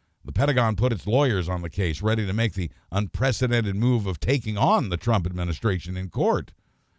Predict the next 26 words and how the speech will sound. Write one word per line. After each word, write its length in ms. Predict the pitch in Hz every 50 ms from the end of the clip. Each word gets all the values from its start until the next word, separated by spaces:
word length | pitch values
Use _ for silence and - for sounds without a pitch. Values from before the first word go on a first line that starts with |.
| _ _ _ _ _ _ _ _ _ _ _ _ _ -
We 140 | - 107
now 180 | 120 139 165 190
know 160 | 175 156 165
what 200 | 156 131 139 -
happened 480 | 104 113 113 101 - - 71 67 65 65
to 80 | 85
that 200 | 85 87 85 82
money 380 | 85 85 85 85 92 107 113 -
and 160 | 82 87 85
why. 640 | 82 82 92 87 82 73 62 50 50 50 50 50 - - _ _ _ _ _ _ _ _ _
It 140 | - - 69
was 140 | 71 71 76
held 260 | 85 101 117 120 113
up 140 | 117 117 90
by 160 | 98 101 95
Trump 440 | 92 - - - 110 98 82 73 -
as 120 | 80 78
he 80 | 90 92
tried 300 | - - 98 101 104 107
to 80 | 107 104
squeeze 420 | - - - 110 110 104 92 85
Ukraine 580 | 104 101 - - 117 120 104 90 85 85 90 95
to 120 | 98 98
investigate 580 | 95 95 95 92 87 - 92 87 90 90 85 78
Joe 180 | 85 87 85
Biden. 520 | 80 76 90 85 82 78 62 62 58 53